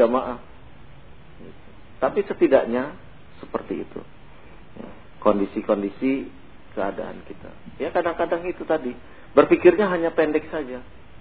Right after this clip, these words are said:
Seakan-akan masa depan anak kita hanya tergantung dari selembar ijazah itu. Saya tidak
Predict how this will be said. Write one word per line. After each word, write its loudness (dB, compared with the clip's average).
Seakan-akan 8
masa 6
depan 4
anak -2
kita -2
hanya 2
tergantung 0
dari 4
selembar -4
ijazah -10
itu. -14
Saya 8
tidak 8